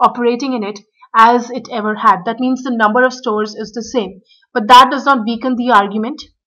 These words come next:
Okay, those score, those stores could be from S L as well. Those stores could be from the same brand or different brands. We do not know whether those are discount or non-discount,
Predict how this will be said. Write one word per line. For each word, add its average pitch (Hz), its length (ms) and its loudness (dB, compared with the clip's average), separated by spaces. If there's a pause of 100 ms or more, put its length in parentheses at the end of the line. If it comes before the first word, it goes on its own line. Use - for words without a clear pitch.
(760)
Okay, 262 120 0
those 262 260 6
score, 277 440 0
those 262 240 4
stores 277 320 2
could 233 180 -6
be 254 140 -2
from 247 320 -2
S 220 240 -6
L 277 160 -4
as 233 260 4
well. 262 220 0 (400)
Those 247 280 4
stores 262 320 0
could 226 160 -6
be 247 180 -4
from 233 160 0
the 220 60 -6
same 240 320 -4
brand 214 360 2
or 233 120 0
different 208 400 -6
brands. 214 360 0 (300)
We 254 80 2
do 269 140 0
not 311 260 4
know 247 160 0
whether 233 240 0
those 226 300 -4
are 208 120 0
discount 240 560 2
or 226 60 -6
non-discount, 214 720 0